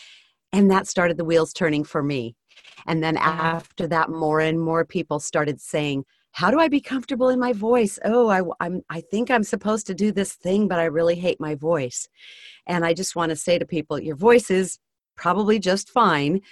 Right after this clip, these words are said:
Speaker 1: What you need is to just do it and get some confidence. So what did that look like for you? I probably had no advice for you at that point because I hadn't done the evolution into, you know, creating something that would help people.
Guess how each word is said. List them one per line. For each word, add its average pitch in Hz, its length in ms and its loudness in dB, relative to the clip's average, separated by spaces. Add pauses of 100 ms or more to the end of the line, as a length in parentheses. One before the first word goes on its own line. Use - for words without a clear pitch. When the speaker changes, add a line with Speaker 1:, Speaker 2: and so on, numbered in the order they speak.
(220)
Speaker 1:
What 160 140 2
you 147 140 0
need 185 340 4
is 143 340 0
to 147 120 -14
just 143 260 -10
do 151 200 0
it 135 260 -4
and 147 100 -6
get - 140 -6
some 147 160 -6
confidence. 185 760 -2 (220)
So 226 160 2
what 247 220 4
did 214 220 0
that 185 220 2
look 233 300 2
like 190 400 0 (180)
for 202 160 -2
you? 240 280 4
I 180 120 4
probably 214 480 2
had 160 260 -2
no 175 260 4
advice 151 420 0
for - 140 -6
you 151 160 0
at 143 120 -4
that 139 220 -2
point 147 280 -6
because 151 320 -6
I 147 100 -2
hadn't 151 480 -2 (800)
done 214 260 4
the 196 160 4
evolution 160 580 2
into, 147 760 -2
you 160 100 -6
know, 139 160 -6
creating 147 760 -2
something 147 400 -4
that 139 160 -2
would 139 140 -6
help 170 280 -4
people. 147 480 -6